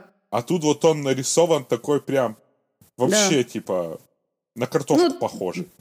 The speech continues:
Speaker 2: да. І просто навіть, знаєш, якщо дивитися його, якби, ну, загалом його проаналізувати от як людина, да, тому що він там, коли був молодий, його взагалі кінти викупили з кріпацтва. Дуже цікава історія, коли,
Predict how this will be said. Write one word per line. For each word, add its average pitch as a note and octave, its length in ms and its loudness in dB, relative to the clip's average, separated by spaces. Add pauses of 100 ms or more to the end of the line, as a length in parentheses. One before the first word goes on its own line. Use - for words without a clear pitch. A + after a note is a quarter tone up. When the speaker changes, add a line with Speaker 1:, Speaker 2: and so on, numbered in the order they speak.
(100)
Speaker 2:
да. F#3 340 -2 (360)
І A#3+ 160 0
просто D#4 380 0
навіть, C#4+ 300 0
знаєш, C#4 260 0
якщо B3 260 0
дивитися A#3+ 520 -2
його, G#3+ 340 2
якби, F#3+ 600 0
ну, B3+ 260 2
загалом B3 500 2
його B3 180 2
проаналізувати A3 600 0
от G3+ 140 0
як G#3 140 -2
людина, F3 400 2
да, A3 160 0
тому F3+ 220 2
що F3 240 -2 (960)
він A3+ 140 4
там, G#3+ 380 0
коли G#3+ 220 2
був G#3+ 180 2
молодий, A3 500 2
його A3+ 560 0
взагалі G3 380 2
кінти A3 400 0
викупили G3 580 0
з F3 320 0
кріпацтва. F3+ 540 -4
Дуже G3 180 -2
цікава F#3+ 340 -2
історія, C4+ 400 0
коли, G3 280 0